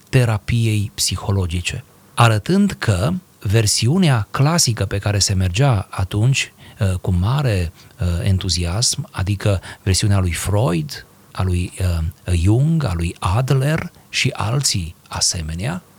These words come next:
eh, este o versiune laică, cu serioase probleme până la urmă, dacă stai să o analizezi, în vreme ce Scriptura conține ea însăși atâtea leacuri pentru sufletul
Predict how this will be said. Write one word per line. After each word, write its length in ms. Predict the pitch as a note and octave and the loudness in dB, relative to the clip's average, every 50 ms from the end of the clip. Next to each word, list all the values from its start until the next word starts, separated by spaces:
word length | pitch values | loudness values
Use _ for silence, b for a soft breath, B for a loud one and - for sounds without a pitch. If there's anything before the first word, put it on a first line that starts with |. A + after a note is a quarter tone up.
| - - | -10 -2
eh, 300 | - A2+ G#2+ G#2 G2+ G2+ G#2+ C#3 - - _ _ _ _ - | 2 2 4 4 4 2 0 -2 -6 -10 _ _ _ _ -4
este 280 | - C3+ C#3 - - | 0 2 2 4 4
o 40 | C#3+ | 2
versiune 540 | B2+ A#2+ A#2 G#2+ - - A#2 A#2 B2 A#2+ A2+ | 2 2 2 0 0 0 2 2 4 4 4
laică, 760 | G#2+ A2 A2+ A2 G2+ F#2+ G2 G2+ G2+ - - D3+ F#3 G3+ G#3 G3+ - - - - | 2 2 2 2 0 0 -2 -4 -4 -2 -2 -2 -2 -2 -4 -6 -8 -14 -14 -4
cu 120 | - A#2 | -2 0
serioase 640 | G#2 - - A#2 G#2+ G#2+ D3 G3 G#3+ G3+ - E3+ C#3 | 2 2 2 2 2 2 0 0 0 0 2 2 2
probleme 680 | - - A2+ G#2 F#2+ G2+ G#2+ G#2+ G#2 G2+ F#2+ F#2+ G2 G2+ | 4 2 2 2 2 0 0 0 0 0 0 0 -2 0
până 220 | - A2 G#2+ G#2+ G#2 | 0 2 2 2 2
la 100 | G2+ F#2+ | 2 0
urmă, 560 | F#2+ F#2+ F#2 F#2 F#2 F#2+ G2 A2+ D#3 E3 E3+ - | 0 0 -2 -2 -2 -2 0 0 -2 -2 -6 -6
dacă 400 | - A2+ G2+ F#2+ - G#2 F#2 F#2 - - _ | -4 -2 -2 0 0 0 -2 -2 -2 -6 _
stai 320 | - - - - G#2+ A2+ | -4 -2 0 2 2 2
să 160 | A2+ - G#2+ | 2 2 2
o 100 | G2+ F#2 | 2 2
analizezi, 680 | F2+ F2 F2+ F2+ F2 E2+ E2 D#2+ F#2 A2+ D#3+ - - - - - - _ - | 2 2 2 2 2 0 0 2 2 2 0 0 -2 -4 -8 -14 -20 _ -2
în 160 | - B2 A#2+ | 2 2 4
vreme 260 | A#2+ B2 F3 F3+ F#3+ E3 | 4 2 2 2 2 2
ce 140 | - - | 4 4
Scriptura 680 | C#3+ - - - - A#2+ A2+ G#2 - - E3+ F#3 F#3 E3+ | 4 4 2 2 0 0 0 -2 -2 -4 -2 0 0 0
conține 500 | D3 - C#3+ C3+ B2+ - - E3+ D#3+ D#3 | 2 2 4 4 4 4 4 4 4 4
ea 260 | C#3+ C#3 C3+ C3+ C3 C3 | 6 6 6 6 4 4
însăși 800 | C#3+ F3+ G#3 G#3+ G3 - - - F#2 G#2+ B2 A#2+ - - - - - _ - - | 4 4 4 4 2 2 2 2 2 2 2 2 0 -2 -4 -6 -12 _ -20 -6
atâtea 520 | - - A2+ - E3+ E3 - D#3 C3+ B2+ - | 0 0 2 2 2 0 2 2 2 2 2
leacuri 800 | - B2+ A#2 A#2 B2+ C3+ C3+ C3 - - F#2+ F#2 F2+ - - - _ _ _ _ _ | 0 0 2 2 2 2 0 0 -2 -4 -6 -6 -6 -8 -12 -18 _ _ _ _ _
pentru 420 | - A2+ A2 G#2+ G#2+ G#2+ G2 F#2+ | 2 2 4 2 2 0 0 0
sufletul 680 | F#2 - - - B2+ G#2+ - - A2 G2 - - G2 E2 | 0 0 0 0 0 -2 0 0 -2 -2 0 0 -2 -2